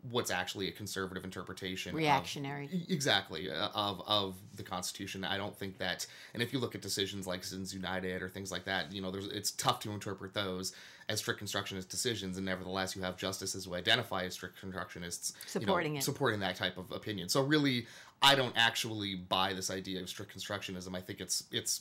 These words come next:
Speaker 1: conservative judiciary, it's conservative jurisprudence sort of dressed up as something that sounds better than
Speaker 2: So
Speaker 1: that.
Speaker 2: in, in other words, just to, uh, reinterpret what you're saying or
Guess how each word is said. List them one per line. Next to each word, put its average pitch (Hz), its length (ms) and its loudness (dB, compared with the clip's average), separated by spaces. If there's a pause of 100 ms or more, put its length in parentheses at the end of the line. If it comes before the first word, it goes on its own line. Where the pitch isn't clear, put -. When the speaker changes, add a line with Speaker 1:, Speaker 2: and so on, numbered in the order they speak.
Speaker 1:
conservative 101 520 -2
judiciary, 95 760 -2
it's - 240 -6
conservative 123 460 2
jurisprudence 101 600 -4
sort 101 120 -4
of 98 100 -6
dressed 90 280 -4
up 90 200 -4
as 87 220 -6 (320)
something 95 340 -4
that 87 260 -6 (120)
sounds 95 400 0
better 92 200 -4
than 90 80 -6
Speaker 2:
So 254 220 4
Speaker 1:
that. 233 140 4 (120)
Speaker 2:
in, 233 100 4
in - 20 6
other 226 160 6
words, 190 340 0
just - 640 -8
to, 175 60 -6 (280)
uh, 160 200 -2
reinterpret 160 520 -4
what 170 140 -6
you're 151 80 -4
saying 156 280 -2
or 147 200 -4